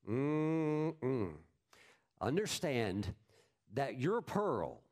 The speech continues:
the gift that God has placed on the inside of you,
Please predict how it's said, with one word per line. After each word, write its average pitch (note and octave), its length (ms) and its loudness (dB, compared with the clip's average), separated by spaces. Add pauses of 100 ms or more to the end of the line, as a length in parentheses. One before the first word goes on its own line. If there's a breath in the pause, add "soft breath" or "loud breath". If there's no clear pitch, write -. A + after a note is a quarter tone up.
(760 soft breath)
the G#2+ 80 -4
gift F#3 460 0
that B2 220 -4
God F3+ 400 2
has D3 180 -2
placed F#3 420 -2
on C3+ 140 0
the B2 140 4
inside E3 400 2
of A#2+ 100 0
you, F#3 420 0